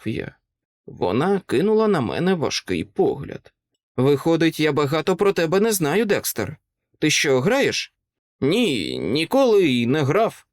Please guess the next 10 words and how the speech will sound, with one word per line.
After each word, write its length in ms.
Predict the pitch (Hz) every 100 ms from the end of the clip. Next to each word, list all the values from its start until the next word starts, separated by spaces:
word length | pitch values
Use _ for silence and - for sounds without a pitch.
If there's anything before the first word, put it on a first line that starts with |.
| _ _ _ -
Навмисно 840 | 110 107 101 135 185 170 151 131
сором'язливо 960 | - 127 123 120 113 101 131 190 151 135
я 220 | 101 160
потупив 680 | - 120 - 139 135 127 - -
погляд. 640 | 147 69 135 - - - _ _ _ _
«Ходив 480 | _ 170 208 247 139
просто 500 | 139 139 - 120 107
на 180 | 131 135
кілька 320 | 160 135 180
ігор». 460 | 202 110 82 69